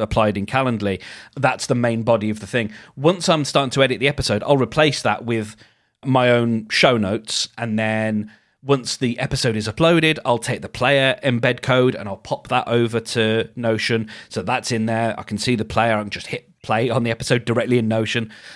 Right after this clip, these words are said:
All the links, all the relevant links are in there. Uh, and so I can then share that with you and say, "If you wanna know, like, everything about the episode, how to share it, you can download it yourself, you, all the, all that stuff,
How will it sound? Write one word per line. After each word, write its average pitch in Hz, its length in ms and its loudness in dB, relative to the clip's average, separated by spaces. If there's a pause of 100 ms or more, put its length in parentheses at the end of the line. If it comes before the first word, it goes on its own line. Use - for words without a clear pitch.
(160)
All 139 200 4
the 117 100 4
links, 120 380 0
all 117 120 6
the 110 100 6
relevant 104 300 4
links 117 300 0
are 117 100 6
in 113 140 4
there. 113 280 0 (240)
Uh, 104 280 0
and 104 140 -4
so 110 400 2 (260)
I 135 80 2
can 127 180 0
then 117 160 2
share 107 320 0
that 143 220 0
with 95 180 -6
you 101 160 -2
and 104 120 -4
say, 113 280 2 (220)
"If 147 120 -2
you 151 100 6
wanna 165 120 4
know, 165 160 4
like, 151 300 0
everything 147 280 0
about 120 220 0
the 123 80 2
episode, 135 460 2 (180)
how 113 120 0
to - 100 -6
share 127 340 4
it, 107 200 -2
you 101 100 -8
can 104 160 -10
download 107 400 -2
it 107 60 -8
yourself, 120 460 0
you, 110 200 -10
all 131 180 6
the, 113 320 -2
all 127 120 0
that 123 160 -2
stuff, 120 200 0